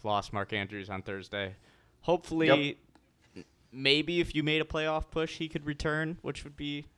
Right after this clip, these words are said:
Speaker 1: great. But I, it's, it's, I thought originally he was gonna be out for the year, so the sign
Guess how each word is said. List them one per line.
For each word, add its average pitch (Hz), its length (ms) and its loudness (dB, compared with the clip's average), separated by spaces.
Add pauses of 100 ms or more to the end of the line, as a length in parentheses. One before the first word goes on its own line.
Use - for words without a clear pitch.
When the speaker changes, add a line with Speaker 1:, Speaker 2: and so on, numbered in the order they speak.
(120)
Speaker 1:
great. 156 340 0
But 110 240 -2 (160)
I, 92 200 -2
it's, - 440 -12
it's, - 300 -12
I 127 80 6
thought 151 260 6
originally 123 440 -2
he 147 80 -2
was 123 120 -2
gonna 113 120 -6
be 107 80 0
out 107 160 2
for 120 80 -8
the 98 100 -6
year, 113 300 2
so 101 420 2
the 107 80 -6
sign 113 480 -2